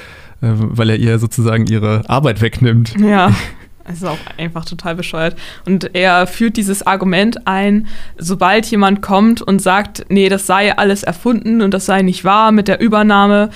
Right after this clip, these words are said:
Speaker 2: dass er dann ein Capture sei und, äh, bekämpft werden müsse. Und das finde ich, also es ist so wohl simpel als auch genial. Also das kannst du halt bei den Impfgegnern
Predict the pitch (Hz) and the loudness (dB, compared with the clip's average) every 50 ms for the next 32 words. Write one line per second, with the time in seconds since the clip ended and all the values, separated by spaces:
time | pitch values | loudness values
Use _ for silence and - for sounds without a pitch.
0 | - - - - - 170 - - - - - - 190 180 170 165 175 185 - - | -12 -18 -10 -4 -2 -2 -2 -2 -2 0 0 2 2 0 0 0 -2 -2 -2 -2
1 | 185 - - - 208 175 185 170 170 175 165 - 160 160 165 165 - - - 165 | -6 -6 -4 -4 -4 -2 0 0 0 0 -2 -2 -4 -4 -4 -4 -6 -8 -6 -4
2 | 156 156 156 160 165 165 - - - 180 170 - - 165 165 160 - - - 143 | -4 -2 -2 -4 -4 -6 -8 -8 -6 -6 -4 -2 0 0 0 -2 -4 -6 -4 -4
3 | 139 135 - 170 165 143 139 135 - 135 143 143 - - - - - - _ - | -4 -4 -4 -4 -4 -4 -4 -6 -6 -6 -8 -8 -10 -14 -20 -20 -20 -20 _ -20
4 | - - - - - - - 254 - - 220 220 247 247 - - - - - - | -20 -20 -20 -20 -20 -18 -10 -4 0 2 2 2 2 0 -2 -6 -14 -12 -4 0
5 | 269 262 311 311 - - 233 254 262 - 285 277 - - 269 262 240 254 185 - | 0 2 2 2 0 0 -2 -2 -2 0 0 0 0 2 2 2 4 2 2 0
6 | 185 202 208 226 247 220 208 - - - - 214 247 262 - 269 254 220 220 214 | 0 2 2 4 4 2 2 0 -2 0 2 2 2 2 2 2 2 2 0 0
7 | - - 214 214 - 240 220 196 190 190 190 196 196 185 175 - - - - 175 | 0 -2 -2 -2 0 0 2 2 4 4 2 2 2 2 2 0 0 0 0 0
8 | 190 196 185 185 - - - - - - - - 190 175 - - 214 214 240 247 | 0 0 0 -2 -6 -14 -20 -20 -20 -14 -8 -4 -4 -2 0 0 0 0 2 2
9 | 240 226 220 226 226 214 - - 175 - 208 202 202 214 208 - 190 220 214 - | 2 2 2 2 0 -2 -4 -6 -4 -2 0 2 2 2 0 2 2 0 0 0
10 | - 240 208 - 214 196 202 - | -2 -2 -2 0 0 2 0 0